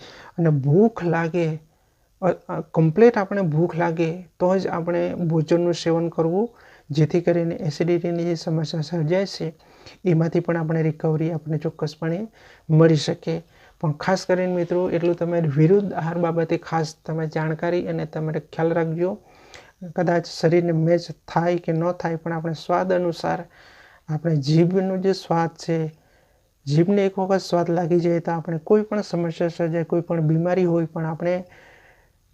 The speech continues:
મારે તો આ ભોજન લેવું એટલે જ લેવું, બરોબર છે. આપણે જીદ પ-, પણ,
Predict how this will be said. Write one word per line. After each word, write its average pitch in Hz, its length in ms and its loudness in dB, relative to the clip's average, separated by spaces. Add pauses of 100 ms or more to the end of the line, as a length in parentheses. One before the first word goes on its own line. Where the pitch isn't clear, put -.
મારે 170 280 2
તો 190 140 -4
આ 180 440 -2 (420)
ભોજન 156 380 2
લેવું 170 420 4
એટલે 175 280 2
જ 165 100 0
લેવું, 160 420 4 (600)
બરોબર 175 280 2
છે. 175 160 -4
આપણે 170 180 0
જીદ 180 320 4
પ-, 254 240 -2 (480)
પણ, 190 280 4